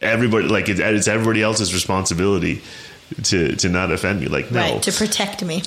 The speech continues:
Speaker 1: Y-, no. And if you put, yeah, to protect me, 'cause I'm, 'cause I'm so fragile,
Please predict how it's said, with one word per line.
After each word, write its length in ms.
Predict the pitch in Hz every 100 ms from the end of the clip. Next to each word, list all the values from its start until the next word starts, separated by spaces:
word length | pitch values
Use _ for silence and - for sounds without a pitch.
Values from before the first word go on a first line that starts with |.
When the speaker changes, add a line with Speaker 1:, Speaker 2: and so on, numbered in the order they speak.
| -
Speaker 1:
Y-, 440 | 92 95 98 104 127
no. 280 | 123 69 -
And 120 | 120
if 120 | 120
you 80 | 131
put, 220 | - 170 107
yeah, 160 | 101
to 140 | 80 -
protect 420 | 98 - 127 -
me, 160 | 80 82
'cause 160 | -
I'm, 180 | 104 101
'cause 180 | - -
I'm 120 | 95
so 120 | 95 92
fragile, 540 | - 98 92 73